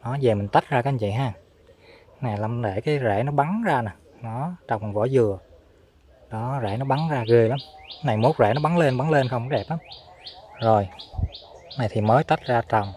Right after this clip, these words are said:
Nè, rễ nó bắn ra rồi nè các anh chị. Này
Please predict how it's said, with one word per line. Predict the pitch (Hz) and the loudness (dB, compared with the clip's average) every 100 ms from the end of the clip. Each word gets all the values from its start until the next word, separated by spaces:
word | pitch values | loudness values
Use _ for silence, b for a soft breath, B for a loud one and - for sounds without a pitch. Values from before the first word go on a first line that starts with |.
| - - - - - - - - - - | -16 -20 -20 -20 -20 -20 -20 -20 -20 -8
Nè, | 110 104 | -4 0
rễ | 101 | 0
nó | 135 | 2
bắn | 143 160 | 0 0
ra | 170 131 | 0 0
rồi | 113 | -2
nè | 101 | -4
các | 131 | -8
anh | |
chị. | - 98 - - - - - - - - - - - - - - _ - 135 | -8 -12 -16 -20 -20 -20 -20 -20 -20 -20 -20 -20 -20 -20 -20 -20 _ -12 -6
Này | 113 | -6